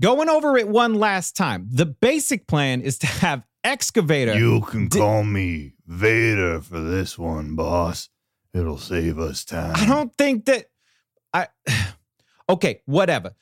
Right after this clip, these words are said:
Speaker 1: So Vader is gonna burrow a big area under the main city bridge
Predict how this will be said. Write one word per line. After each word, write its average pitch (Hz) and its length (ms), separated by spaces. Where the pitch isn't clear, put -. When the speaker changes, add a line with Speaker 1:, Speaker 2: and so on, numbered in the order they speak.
Speaker 1:
So 175 320
Vader 160 680
is 160 160
gonna 190 180
burrow 269 440
a 294 60
big 233 360
area 196 440
under 165 200
the 143 140
main 202 360
city 254 320
bridge 185 540